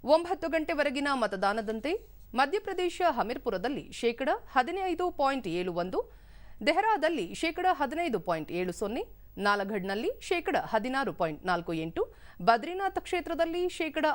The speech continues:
ಆರು ಪಾಯಿಂಟ್ ಐದು ಸೊನ್ನೆ, ಪಂಜಾಬ್ನ ಜಲಂಧರ್ನ ಪಶ್ಚಿಮ ಕ್ಷೇತ್ರದಲ್ಲಿ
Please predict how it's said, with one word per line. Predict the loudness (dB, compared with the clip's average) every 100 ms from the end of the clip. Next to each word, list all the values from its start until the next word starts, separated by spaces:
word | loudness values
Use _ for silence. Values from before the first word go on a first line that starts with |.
| 6
ಆರು | 4 4
ಪಾಯಿಂಟ್ | 0 -2 0
ಐದು | -2 -2
ಸೊನ್ನೆ, | -4 -2 -2 -4 -8 -18 -20 4
ಪಂಜಾಬ್ನ | 4 6 2 4 2 4
ಜಲಂಧರ್ನ | 2 0 -2 0 0
ಪಶ್ಚಿಮ | 2 0 -2 -4 -4
ಕ್ಷೇತ್ರದಲ್ಲಿ | -2 -4 -2 -2 0 -2